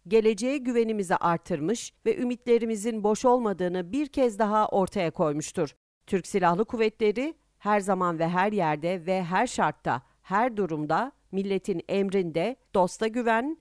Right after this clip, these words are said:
düşmana korku vermeye devam etmektedir dedi. Bir aylık tatbikat süresince beş ana faaliyet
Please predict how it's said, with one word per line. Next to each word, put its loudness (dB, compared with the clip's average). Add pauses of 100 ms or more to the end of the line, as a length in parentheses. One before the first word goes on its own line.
(180)
düşmana -2
korku 2
vermeye 2
devam 2
etmektedir -2
dedi. -2 (420)
Bir 4
aylık 0
tatbikat -2
süresince -2
beş 2
ana 0
faaliyet 0